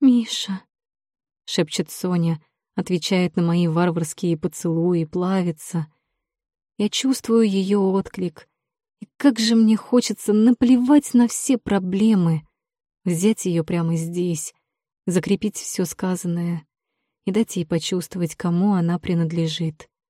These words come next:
и кто её мужчина. Но приходится тормозить себя.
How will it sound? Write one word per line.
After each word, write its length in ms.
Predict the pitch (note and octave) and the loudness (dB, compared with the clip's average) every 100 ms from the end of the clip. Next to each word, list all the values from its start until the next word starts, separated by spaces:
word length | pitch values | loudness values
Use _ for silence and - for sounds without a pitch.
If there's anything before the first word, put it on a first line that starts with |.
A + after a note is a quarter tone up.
| _ - | _ -4
и 80 | |
кто 380 | - - - A#3 | -4 -6 2 2
её 340 | A3 F3 E3 E3+ | 4 2 0 0
мужчина. 640 | D#3+ - - D3+ D3+ C#3+ _ _ _ _ _ _ _ _ _ | -2 -4 -4 -2 -2 -4 _ _ _ _ _ _ _ _ _
Но 200 | F3 F#3 | -2 -2
приходится 580 | - F#3+ G3+ G3 F#3+ G3 | -2 -4 -4 -4 -6 -8
тормозить 540 | F#3+ F#3 F3 E3+ D#3 | -4 -2 0 -2 -4
себя. 420 | - F3+ E3+ D#3+ | -8 -6 -2 -4